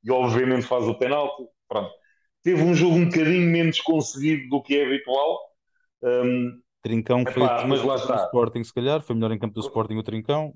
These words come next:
Speaker 2: Foi aquele que se destacou mais
Speaker 1: como
Speaker 2: no meio
Speaker 1: se,
Speaker 2: daquilo
Speaker 1: como
Speaker 2: que
Speaker 1: se costuma dizer, também isso foi daqueles jogos em que tudo saiu mal ao Sporting. Eh, pronto. Lá está, vitória justa do Futebol Clube do Porto.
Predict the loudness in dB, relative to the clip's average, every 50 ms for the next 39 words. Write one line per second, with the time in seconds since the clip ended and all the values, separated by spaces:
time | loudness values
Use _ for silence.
0 | _ _ -8 -8 -4 -4 -4 -6 -6 -10 -14 -8 -8 -8 -6 -6 -6 -4 -4 -2
1 | -2 -2 -2 0 0 -2 -2 -4 -4 -4 -4 -2 0 0 0 0 0 0 0 2
2 | 2 2 2 2 2 2 2 2 2 2 2 2 2 2 2 0 0 -2 -2 -2
3 | -4 -2 0 0 -2 -2 -2 -4 -6 -4 -2 -2 -2 -2 -2 -2 -2 -2 0 -2
4 | -2 -4 -6 -8 -6 -8 -10 -10 -10 -14 -6 -2 0 0 2 2 2 2 2 0
5 | 0 -2 -2 -2 0 0 0 -2 -6 -10 -14 -16 _ _ _ _ _ _ _ _
6 | _ -2 0 2 2 2 2 2 0 0 0 0 -2 -4 -8 -14 -20 _ _ _
7 | _ _ _ _ _ _ _ _ _ _ _ -4 -2 0 0 0 0 0 0 0
8 | 0 0 0 2 2 2 2 0 0 -2 -2 -4 -4 -4 -6 -6 -4 -4 -4 -4
9 | -4 -6 -8 -4 -4 -6 -6 -6 _